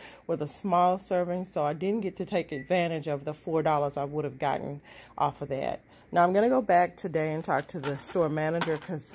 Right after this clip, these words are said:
I had been there so long, I was just ready to go. These were on clearance for three sixty-nine. I had a coupon for four dollars off. It didn't ring up at the register, and customer service said that she couldn't do anything about that.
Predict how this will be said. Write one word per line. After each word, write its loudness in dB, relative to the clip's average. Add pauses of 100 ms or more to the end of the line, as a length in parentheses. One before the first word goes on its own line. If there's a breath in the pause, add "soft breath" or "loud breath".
I 2
had -2
been 0
there 2
so -4
long, 0
I 2
was -8
just -8
ready 2
to -12
go. 4 (280 loud breath)
These -2
were 2
on 2
clearance -2
for -8
three -6
sixty-nine. 0
I 2
had 0
a -6
coupon -4
for -10
four 0
dollars 0
off. 4 (340 loud breath)
It -4
didn't 2
ring 0
up -2
at 0
the -4
register, 0
and 2
customer -2
service -2
said 0
that -4
she -14
couldn't -4
do -2
anything -2
about 4
that. 4